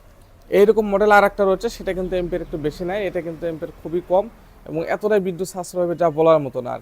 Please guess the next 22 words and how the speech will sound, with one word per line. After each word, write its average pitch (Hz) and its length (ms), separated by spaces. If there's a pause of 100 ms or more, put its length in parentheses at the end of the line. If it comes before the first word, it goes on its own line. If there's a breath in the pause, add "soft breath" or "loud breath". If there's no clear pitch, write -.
কি। - 100 (680)
তো 156 80
এই 180 100
ধরনের 180 260
মোটর 170 240
যাদের 151 260
প্রয়োজন 160 340
নিতে 160 180
পারেন 147 140
আমাদের 143 220
কাছ 143 180
থেকে। 170 300 (2500)
আর 170 160
একটা 185 220
কথা 175 220
বলে 170 360
এনএসডিকে 165 440
জাপানের 151 500
এই 147 60
মোটর 143 280
সম্পর্কে 131 420
আর 123 80